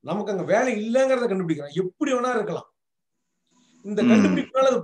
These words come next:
Speaker 1: போகணும்னு நினைக்கிறது கூட புரிதலுக்கு முரண்பாடான ஒரு விஷயம்.
Speaker 2: ம்.
Speaker 1: இருப்பது அனைத்தும் சரியே, அவ்வளவுதான். அங்க எதுவும் வேற எந்த ஒரு வேலையுமே அங்க இல்ல. நாலு நாலு எட்டுன்னு நாம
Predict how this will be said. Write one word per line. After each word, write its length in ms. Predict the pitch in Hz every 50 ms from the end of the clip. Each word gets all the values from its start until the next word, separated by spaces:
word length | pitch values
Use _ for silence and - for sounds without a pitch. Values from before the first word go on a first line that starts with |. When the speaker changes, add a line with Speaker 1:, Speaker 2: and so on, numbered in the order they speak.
| -
Speaker 1:
போகணும்னு 360 | 240 262 277 285 285 285 269
நினைக்கிறது 340 | 262 247 226 - 240 226 226 226
கூட 160 | 226 247 277 285
புரிதலுக்கு 440 | - 180 220 233 240 247 240 - 214
முரண்பாடான 580 | 196 196 202 214 208 202 202 196 190 196 196 190
ஒரு 120 | 180 160
விஷயம். 340 | 139 131 - - - - _ _ _ _ _ _ _ _ _ _ _ _ _ _ _ _ _ _ _ _ _ _ _ _ _ _ _ _ _ _ _ _ - - _ - -
Speaker 2:
ம். 320 | - 113 107 104 95 90 85 85 85 - _ _ _ _ _ _ -
Speaker 1:
இருப்பது 440 | 156 208 247 - - - 233 214 208
அனைத்தும் 420 | 202 214 220 - - 247 233 - -
சரியே, 340 | 175 170 180 185 180 180 175 175 -
அவ்வளவுதான். 420 | 143 143 143 135 131 147 151 - - _
அங்க 180 | 135 139 135 131
எதுவும் 260 | 135 151 190 175 147
வேற 100 | 151 151 147
எந்த 220 | 139 143 165 175 190
ஒரு 140 | 185 175 156
வேலையுமே 320 | 143 147 160 170 180 208 202
அங்க 120 | 170 139
இல்ல. 180 | 135 135 139 - - _ _ _ _ _ _ _ _ _ _ _ _ _ _ _ _ _ _ -
நாலு 360 | 131 143 160 196 240 269 285 277
நாலு 260 | 247 233 226 233 262 262 226
எட்டுன்னு 420 | 208 208 170 - 254 254 262 269
நாம 320 | 254 233 208 196 196 220